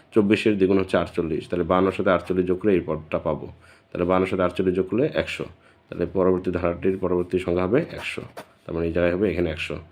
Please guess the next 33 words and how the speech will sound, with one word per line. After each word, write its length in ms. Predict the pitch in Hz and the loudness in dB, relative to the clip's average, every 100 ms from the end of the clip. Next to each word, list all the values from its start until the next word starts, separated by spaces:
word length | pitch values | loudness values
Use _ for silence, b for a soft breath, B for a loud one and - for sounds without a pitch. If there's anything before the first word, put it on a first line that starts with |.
| b b | b b
তাহলে 160 | - 85 | -6 -4
এই 40 | - | -4
প্রশ্নের 180 | - 90 | -4 -4
অ্যান্সার 180 | 85 90 | 0 -2
হচ্ছে 160 | - 156 - | 0 -2 0
খ। 20 | 82 69 - _ _ _ _ _ B B B B B | -4 -4 -8 _ _ _ _ _ B B B B B
পনেরো 180 | 113 113 | 8 8
নম্বর 140 | 117 113 | 8 6
প্রশ্ন, 160 | 110 90 | 2 2
শূন্য 220 | - 107 104 | 4 6 6
দশমিক 240 | 107 110 - | 4 2 4
শূন্য 120 | 95 - | 4 4
শূন্য 120 | 101 95 98 | 2 2 2
চার 140 | 98 90 - _ - 78 | 2 0 -12 _ -10 -8
স্কয়ার 340 | - 92 82 - B B B - | -2 2 2 0 B B B -2
সমান 200 | 113 95 92 | 4 4 4
কত? 140 | 82 85 82 b b b | 0 -2 -4 b b b
মানে 200 | 92 95 95 110 - _ - | 2 4 2 -2 -12 _ 2
চারের 180 | 107 110 | 4 6
উপর 80 | 110 110 | 4 2
স্কয়ার 160 | - 107 | 2 4
দিলে 120 | 107 101 | 4 4
দেখুন 200 | 90 98 | 4 2
ষোলো 280 | 123 - 101 87 | 2 4 4 4
হবে। 160 | - 76 - - | 2 -4 -8 2
চারের 180 | 98 101 | 4 4
উপর 120 | 101 101 - | 2 -2 -4
স্কয়ার 180 | - 104 | -2 0
দিলে 100 | 104 104 | 2 2
কত 80 | 101 107 | 2 2
হবে? 120 | 151 B B B B - | 2 B B B B 2
চার 120 | 101 104 | 4 4
চারে 160 | 123 | 4